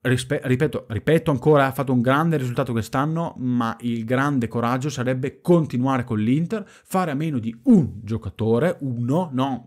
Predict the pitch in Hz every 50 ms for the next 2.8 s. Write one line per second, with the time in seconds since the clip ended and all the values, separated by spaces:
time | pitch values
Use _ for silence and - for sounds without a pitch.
0 | _ _ - 143 120 107 98 - - 113 101 - - - - - 98 - - 92
1 | 98 101 92 - - - 101 98 90 90 92 - - - - _ - 190 185 190
2 | 185 147 123 131 107 - 110 98 95 90 92 101 127 175 170